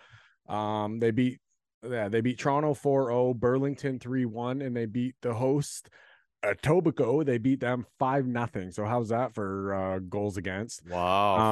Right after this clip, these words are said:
Speaker 1: Um,
Speaker 2: fantastic.
Speaker 1: and then they played in the finals. They were down in the finals, and they ended up coming back to win that three one. So congrats to those guys there, coaches, players, uh, everybody involved with those guys.
Speaker 2: Yeah,
Speaker 1: We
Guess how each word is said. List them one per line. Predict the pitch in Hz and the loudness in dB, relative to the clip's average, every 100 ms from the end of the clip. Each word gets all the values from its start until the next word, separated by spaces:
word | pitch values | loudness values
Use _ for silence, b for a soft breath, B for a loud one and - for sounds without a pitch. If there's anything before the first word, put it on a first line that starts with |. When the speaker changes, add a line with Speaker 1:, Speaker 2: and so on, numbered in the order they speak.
| 110 | 4
Speaker 1:
Um, | 104 107 | 4 0
Speaker 2:
fantastic. | 104 92 - 85 - - 117 | -2 -4 -6 -10 -10 -10 0
Speaker 1:
and | 120 | 4
then | 127 | 6
they | 131 123 120 | 8 8 6
played | - 139 143 | 6 6 8
in | 135 | 6
the | |
finals. | 127 135 123 135 147 | 4 4 4 4 4
They | 131 123 | 4 4
were | 117 | 4
down | 117 120 131 | 2 0 0
in | 127 | -2
the | 117 | -4
finals, | 117 120 131 127 | -4 -2 -2 -2
and | 117 | -4
they | 123 | -4
ended | 151 | -4
up | 160 | -4
coming | - 143 127 | -4 -6 -2
back | 123 120 | -2 -2
to | 117 | -4
win | 117 107 | -4 -4
that | 107 98 | -6 -6
three | 117 113 | -2 0
one. | 101 110 131 147 | 2 2 2 2
So | 117 104 | 2 0
congrats | - 104 110 117 120 143 - - - _ - | -2 -2 4 6 6 2 -4 -12 -14 _ 0
to | 113 | 2
those | 117 110 | 2 2
guys | 123 113 107 | 0 0 2
there, | 127 131 | 2 2
coaches, | 127 123 120 120 107 | 2 2 0 -2 -8
players, | - 117 117 120 - b b b b | -2 0 0 -2 -4 b b b b
uh, | 107 104 | -4 0
everybody | 113 113 113 113 110 | 0 2 2 2 2
involved | 107 113 104 | 0 0 0
with | 104 | 0
those | 139 147 135 | 2 2 2
guys. | 143 147 165 87 | 2 2 0 -6
Speaker 2:
Yeah, | 85 104 | -6 -2
Speaker 1:
We | 127 | -2